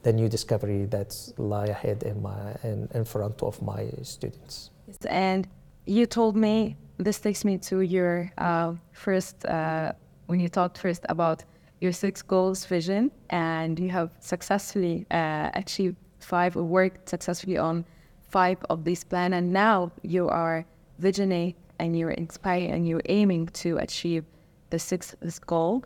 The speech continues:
Speaker 2: in your plan, and it all connects with the great discoveries you have been doing and your vision for the Egyptian national history. And you can see it, you can clearly imagine it, and it's really, really important that we can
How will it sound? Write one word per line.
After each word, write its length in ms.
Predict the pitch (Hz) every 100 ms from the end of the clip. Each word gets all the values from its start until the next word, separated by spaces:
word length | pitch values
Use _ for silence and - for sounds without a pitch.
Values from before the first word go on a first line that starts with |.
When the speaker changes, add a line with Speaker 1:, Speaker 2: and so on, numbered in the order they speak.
| -
Speaker 2:
in 100 | 170
your 160 | 160
plan, 560 | 156 - 160 156 196 233
and 260 | - 160 165
it 120 | -
all 180 | 180 190
connects 460 | 190 190 175 - -
with 220 | 175 165
the 80 | 165
great 260 | 185 196
discoveries 480 | 202 - 190 170 175
you 60 | 175
have 140 | 156
been 180 | 165 170
doing 480 | 196 202 196 190 -
and 280 | 175 160 160 - - -
your 120 | 170
vision 340 | 175 196 196
for 160 | - 170
the 80 | 139
Egyptian 320 | 185 - 202
national 340 | 185 - 190
history. 460 | 185 196 - 196 185
And 260 | 170 175 170 - - - -
you 80 | 214
can 180 | 247 220
see 300 | - 220 240
it, 100 | 226
you 60 |
can 200 | 214 190
clearly 440 | 190 202 202 220 214
imagine 420 | 202 185 185 226
it, 160 | 226 -
and 360 | 196 175 170 170 - -
it's 240 | - - 226
really, 200 | 240 240
really 300 | 226 220 -
important 460 | 190 202 196 202
that 100 | 185
we 140 | 190 185
can 360 | 185 170 170